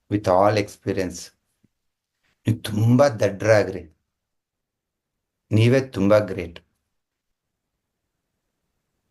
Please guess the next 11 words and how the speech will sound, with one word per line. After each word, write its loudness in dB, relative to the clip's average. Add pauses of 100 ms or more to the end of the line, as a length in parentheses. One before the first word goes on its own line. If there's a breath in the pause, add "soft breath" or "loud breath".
(1400)
ತುಂಬಾ 2
ಗ್ರೇಟ್. -6 (2750)
ಮೊದ್ಲು 4
ಹೇಳೋರು, 2 (520)
"ಇನ್ಫಾರ್ಮೇಶನ್ 2
ಯಾರ 4
ಹತ್ರ -2
ಇರುತ್ತೋ 0
ಅವ್ನು 0
ಗ್ರೇಟ್" -6
ಅಂತ. -10